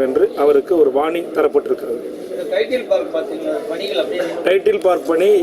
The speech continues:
Speaker 1: ஏற்கனவே ஒரு ஒப்பந்ததாரர் அந்த பணியை எடுத்து செய்து மூன்று கோடி ரூபாயில் அந்த பணி முடிக்கப்பட்டு அவர் அதற்கான தொகையை பெற்றுக்கொண்டு அதிலிருந்து விலகி கொண்டு விட்டார். தற்போது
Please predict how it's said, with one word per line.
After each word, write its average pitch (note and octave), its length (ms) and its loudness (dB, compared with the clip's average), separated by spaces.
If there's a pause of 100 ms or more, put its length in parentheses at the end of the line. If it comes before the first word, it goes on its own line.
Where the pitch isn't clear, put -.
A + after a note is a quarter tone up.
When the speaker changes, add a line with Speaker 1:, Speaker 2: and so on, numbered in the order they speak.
Speaker 1:
ஏற்கனவே E3+ 380 4
ஒரு E3 140 0
ஒப்பந்ததாரர் F3 600 2
அந்த D3 180 2
பணியை F3 280 2
எடுத்து E3 240 0 (120)
செய்து D#3+ 280 4 (520)
மூன்று G3 280 4
கோடி E3 240 0
ரூபாயில் F3 340 4
அந்த D3 200 0
பணி D#3+ 200 2
முடிக்கப்பட்டு E3 580 2 (600)
அவர் F3 260 4
அதற்கான E3 460 0
தொகையை F3 300 4
பெற்றுக்கொண்டு D#3+ 520 0 (160)
அதிலிருந்து D#3 400 2
விலகி E3 360 2
கொண்டு C#3 180 4
விட்டார். C3+ 300 -2 (440)
தற்போது F3 380 4